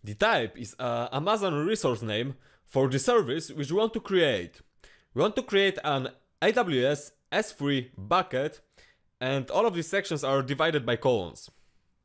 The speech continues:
You can find all of the services names which you need by searching for a service and adding CloudFormation in the search query. Okay, so an S three bucket for storing files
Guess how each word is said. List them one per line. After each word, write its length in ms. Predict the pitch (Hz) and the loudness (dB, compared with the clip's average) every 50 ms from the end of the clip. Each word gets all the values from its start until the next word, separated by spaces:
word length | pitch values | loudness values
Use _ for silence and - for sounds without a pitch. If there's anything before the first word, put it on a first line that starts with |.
| _ - - - - _ _ _ | _ -20 -20 -20 -20 _ _ _
You 120 | 117 127 | -2 2
can 180 | - 180 180 175 | 2 2 0 2
find 340 | - 196 202 202 190 196 - - _ _ _ | 2 2 2 2 0 -4 -10 -12 _ _ _
all 180 | - 220 262 269 | 0 2 4 4
of 140 | 262 202 127 | 2 0 -2
the 80 | 127 | -8
services 640 | 123 - - 254 254 202 170 - - 120 107 - 131 | -2 -2 2 2 2 0 0 -4 -4 -8 -6 -6 -4
names 340 | 135 131 131 127 120 - | -4 -4 -4 -4 -4 -6
which 140 | 131 123 123 | -4 -4 -2
you 40 | 139 | -2
need 420 | 196 262 254 175 151 190 - - - _ _ _ _ - | 0 2 2 2 2 0 -4 -6 -20 _ _ _ _ -8
by 300 | 104 110 123 131 131 135 | -2 -2 0 0 0 -2
searching 580 | 139 - - 269 247 254 - - 139 131 127 127 | -4 -2 -2 0 0 0 0 -2 -4 -4 -4 -10
for 340 | - - 127 123 120 120 - | -6 -2 0 2 2 0 0
a 120 | 110 113 120 | -2 -4 -4
service 640 | - - - 262 254 196 123 127 151 156 - - _ _ _ _ _ | -2 0 2 4 4 4 2 -2 -4 -4 -8 -14 _ _ _ _ _
and 300 | - 143 156 180 190 185 190 - | -2 0 0 0 0 -2 -6 -2
adding 340 | - 262 269 233 233 220 190 | 0 0 0 2 0 -6 -6
CloudFormation 1000 | - - - 226 233 220 226 - - 175 160 170 175 165 - - 165 160 151 - | -6 0 2 4 4 4 2 2 -2 0 2 2 0 0 0 0 0 0 -2 -4
in 140 | - 151 131 | -6 -4 -2
the 80 | 131 | -2
search 400 | 131 - 156 139 120 110 - - | 0 2 4 4 4 2 0 -4
query. 400 | - 110 98 90 87 82 73 - _ _ _ _ _ _ _ - - - - - _ _ _ _ - - - - | -2 0 0 0 0 -2 -4 -8 _ _ _ _ _ _ _ -20 -20 -20 -20 -20 _ _ _ _ -14 -12 -4 -4
Okay, 320 | 139 139 220 226 185 147 | 0 2 2 2 2 0
so 240 | 147 - 175 170 165 | 0 0 0 2 2
an 100 | 165 170 | 0 -2
S 220 | - 214 233 - | -4 -4 -6 -2
three 100 | - 254 | -2 -2
bucket 400 | 165 113 170 190 190 - 123 110 | 0 2 2 0 2 0 -2 -4
for 160 | - - 131 | -2 -6 -8
storing 320 | 131 - - 180 175 165 156 | -8 -4 0 0 0 0 0
files 520 | - - 247 220 156 135 156 175 - - | 0 0 2 2 2 0 -2 -6 -8 -12